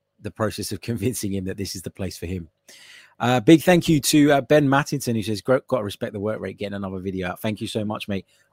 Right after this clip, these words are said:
Also, though, I can see right now that there is over a thousand of you with me live, um, across the multiple platforms, which is incredible. But for some reason, I've only got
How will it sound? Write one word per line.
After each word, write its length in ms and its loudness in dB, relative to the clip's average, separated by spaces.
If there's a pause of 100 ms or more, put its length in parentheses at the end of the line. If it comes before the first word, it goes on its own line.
Also, 360 6
though, 200 2 (1900)
I 140 0
can 180 -2
see 220 0
right 260 2
now 300 -6 (460)
that 80 -8
there 200 2
is 280 0
over 320 2
a 80 -8
thousand 640 2
of 100 -4
you 180 -2
with 220 0
me 240 -6
live, 640 2 (480)
um, 480 -2 (880)
across 320 0
the 80 -6
multiple 380 -4
platforms, 440 -6
which 300 -8
is 80 -6
incredible. 640 -4
But 400 2 (640)
for 80 -16
some 320 -2
reason, 380 -6 (640)
I've 100 -4
only 300 4
got 280 4